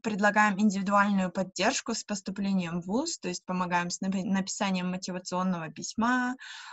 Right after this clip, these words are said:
а, помогаем подготовиться к собеседованию, э, рекомендуем, какие книги стоит прочитать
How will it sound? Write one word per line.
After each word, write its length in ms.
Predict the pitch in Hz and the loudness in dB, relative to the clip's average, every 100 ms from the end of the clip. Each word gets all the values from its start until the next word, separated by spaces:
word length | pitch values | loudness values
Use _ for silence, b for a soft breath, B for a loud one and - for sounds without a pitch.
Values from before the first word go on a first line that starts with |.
| B - | B 4
а, 420 | 196 175 170 175 | 8 10 10 6
помогаем 500 | - 196 202 196 190 | 4 4 4 4 4
подготовиться 560 | 185 185 190 180 175 - | 2 -2 -2 -4 -4 -8
к 60 | |
собеседованию, 1040 | - 185 202 - 277 269 254 240 233 233 240 B B _ | -8 -8 -6 0 2 2 2 4 4 2 -2 B B _
э, 360 | 190 190 180 170 - _ | 2 4 4 0 -6 _
рекомендуем, 920 | 202 202 214 214 202 214 226 214 196 | -4 0 4 6 6 4 4 4 2
какие 360 | - 190 - 190 | -4 -8 -4 -6
книги 320 | - 233 233 | 2 4 4
стоит 340 | 220 214 202 - | 0 -4 -4 -4
прочитать 720 | 202 - - 196 196 - | -6 -6 -2 -2 -2 -6